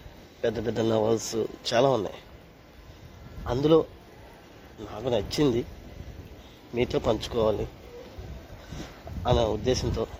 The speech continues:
ఆ కథను మీకు చెప్పాలనుకుంటున్నాను. ఆ కథే కన్యాశుల్కం.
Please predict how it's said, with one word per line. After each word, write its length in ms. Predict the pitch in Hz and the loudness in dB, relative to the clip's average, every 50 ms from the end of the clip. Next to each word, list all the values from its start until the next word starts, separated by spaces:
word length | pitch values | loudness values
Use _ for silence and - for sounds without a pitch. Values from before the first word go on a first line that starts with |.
| - - 117 | -8 -6 -6
ఆ 40 | |
కథను 400 | 110 - 117 - 127 120 113 101 - - - - - - - - - - - - - - - - | -4 -4 -4 -2 0 0 0 0 -2 -6 -18 -20 -20 -20 -20 -20 -20 -20 -20 -20 -20 -16 -8 -8
మీకు 200 | 123 113 - 113 | -6 -4 -2 -4
చెప్పాలనుకుంటున్నాను. 760 | 92 - 123 117 113 110 107 110 104 - 107 101 98 104 - - - - - - - - - - - - - - - - - - - - - - - - - - - - - - - - | -4 0 0 2 2 2 0 -2 -6 -6 -4 -4 -6 -6 -8 -10 -16 -20 -20 -20 -20 -20 -20 -20 -20 -20 -20 -18 -16 -14 -14 -14 -16 -18 -18 -18 -16 -14 -14 -14 -14 -14 -14 -10 -8 -6
ఆ 20 | |
కథే 400 | - - 120 107 - 117 101 - - - - - - - - - - - - - - - - | -4 -4 -2 0 0 0 0 0 -2 -6 -12 -14 -16 -16 -18 -16 -16 -16 -16 -14 -12 -6 0
కన్యాశుల్కం. 480 | 120 117 123 117 - - 98 - - | 4 6 6 6 4 0 -4 -6 -6